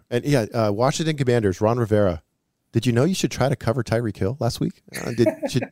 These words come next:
did you, do you have a plan for that guy or no? You're just gonna have your poor corner just chase him around five yards behind him. It was unbelievable, the Commanders in that game. But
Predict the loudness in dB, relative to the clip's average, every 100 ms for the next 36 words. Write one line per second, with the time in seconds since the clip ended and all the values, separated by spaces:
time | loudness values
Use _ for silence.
0 | _ _ _ _ _ -2 0 2 4 4
1 | 4 4 4 4 6 4 4 6 6 6
2 | 6 4 4 2 2 4 4 6 4 4
3 | 4 4 6 6 6 2 0 -6 -2 -2
4 | 0 4 4 4 6 6 6 4 0 -6
5 | -20 -20 _ _ 4 6 6 6 6 6
6 | 2 4 4 4 2 2 2 2 2 4
7 | 4 4 2 -2 -4 -2 0 0 -2 -4
8 | -8 -6 -6 -4 -4